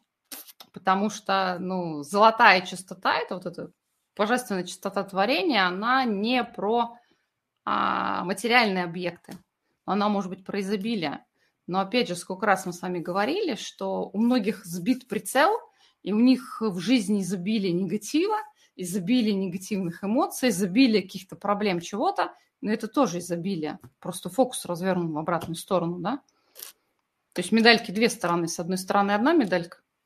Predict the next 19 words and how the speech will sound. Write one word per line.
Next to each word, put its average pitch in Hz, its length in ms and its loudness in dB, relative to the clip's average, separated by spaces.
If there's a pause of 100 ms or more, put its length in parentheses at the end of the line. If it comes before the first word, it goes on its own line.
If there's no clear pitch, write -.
(120)
с - 40 -20
другой 214 200 0
стороны 220 280 0
другая. 165 520 0 (520)
И - 60 -2
развернуть 202 560 2
в 165 40 -4
ваших 170 280 -4
силах. - 460 -8 (2750)
По - 80 -20
поводу 262 320 6
"кому 254 280 8
чего 240 260 2
жалко", 269 500 6
начало 233 400 0
переслушайте. 269 800 -6 (2000)
Вот 214 140 -6
такая 240 260 6
вот - 240 -4